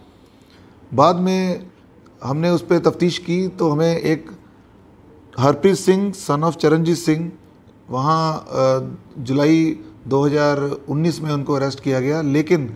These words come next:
इसके जो मेन मास्टरमाइंड थे वो फिर भी फरार थे। हमारे पास जो भी फ़ोन, जो भी हमारे पास ऑनलाइन आईडी, जो भी बैंक ट्रांसफ़र के अकाउंट थे वो सब फेक थे। लेकिन उत्तरी पुलिस जो है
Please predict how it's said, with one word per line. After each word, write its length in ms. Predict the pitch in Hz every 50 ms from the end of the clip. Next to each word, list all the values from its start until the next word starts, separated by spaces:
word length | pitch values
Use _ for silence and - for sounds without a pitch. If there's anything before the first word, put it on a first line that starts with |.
| - - - -
इसके 260 | - 117 - - 170 160
जो 120 | 170 160
मेन 240 | 143 139 151 165 170
मास्टरमाइंड 640 | 156 143 139 135 - 175 170 170 160 160 156 135
थे 240 | - - 170 180 170
वो 260 | 156 139 143 151 156
फिर 240 | 147 - - 156 147
भी 120 | 151 165
फरार 320 | 160 - 135 127 127 123 117 107 -
थे। 320 | 107 101 95 - - - - - - - -
हमारे 240 | - 131 156 170 196
पास 180 | 185 202 190 160
जो 220 | 127 117 143 165
भी 140 | 180 208 196
फ़ोन, 600 | - - 151 151 165 175 175 175 165 147 123 123 113
जो 160 | 139 160 170
भी 180 | 170 202 202 190
हमारे 220 | - 156 156 160
पास 240 | 151 165 160 151 -
ऑनलाइन 440 | - - 139 143 147 156 156 156 151
आईडी, 340 | 131 131 139 135 151 160 156
जो 160 | 131 147 151
भी 100 | 160 165
बैंक 260 | 139 143 143 156 151
ट्रांसफ़र 400 | - 147 147 - - - 160 151
के 240 | 143 - 156 151 147
अकाउंट 340 | 135 131 139 139 147 147 143
थे 180 | - 160 175
वो 380 | 190 185 - - - - - 156
सब 180 | 139 190 180 185
फेक 340 | - 160 151 139 - -
थे। 80 | 131 117 107 113 - - - - - - - - -
लेकिन 380 | 147 165 165 208 202 202 196 175 -
उत्तरी 480 | 156 - 175 175 196 190 190 190 185 - - - - - - - - - - - - - -
पुलिस 260 | 156 160 170 180 - - - - - - - - - - - - -
जो 140 | 123 139 143
है 320 | 139 143 151 160 156 147